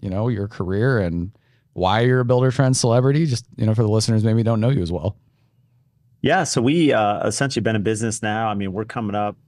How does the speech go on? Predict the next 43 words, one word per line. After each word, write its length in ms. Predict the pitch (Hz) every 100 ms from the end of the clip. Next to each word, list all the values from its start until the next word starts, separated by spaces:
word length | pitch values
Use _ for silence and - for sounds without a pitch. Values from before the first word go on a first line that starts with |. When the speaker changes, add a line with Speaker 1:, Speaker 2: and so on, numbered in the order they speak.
| _
Speaker 2:
here 180 | - 113
next 240 | 107 101 -
month 260 | 107 98
in 80 | 98
March 420 | 92 107 98 -
will 100 | 104
be 460 | 90 98 98 92 95
our 520 | 95 98 98 92 90 -
eleven-year 380 | 98 104 98 95
anniversary. 480 | 90 87 98 - 87
So 160 | -
we 60 | 98
started 340 | - 95 104
March 280 | 98 101 -
of 60 | -
twenty 200 | - 95
thirteen, 500 | 104 90 143 147 139
so 220 | - 101
pretty 200 | - 123
exciting, 460 | 107 - 117 117 113
you 60 |
know, 300 | 104 104 104 - _
had 100 | 123
our 80 | 107
ten-year 500 | 95 120 110 110 117
anniversary 420 | 113 110 110 -
last 260 | 104 101 -
year 140 | 101
and, 160 | 98 92 _ _ _ _ _ -
uh, 280 | 117 113 113
focused 420 | - 156 170 -
primarily 480 | 156 143 147 151 143
on 360 | 131 117 110
luxury 400 | 107 113 - 123
product 460 | 113 120 110 107 -
here 160 | 113 110
in 100 | 107
the 60 |
Scottsdale, 720 | 98 - 101 - - 107 104
Phoenix 760 | - - 104 101 87 - - -
metro 360 | 98 104 - 104
area. 480 | 101 101 101 104 104
So 440 | - 104 98 90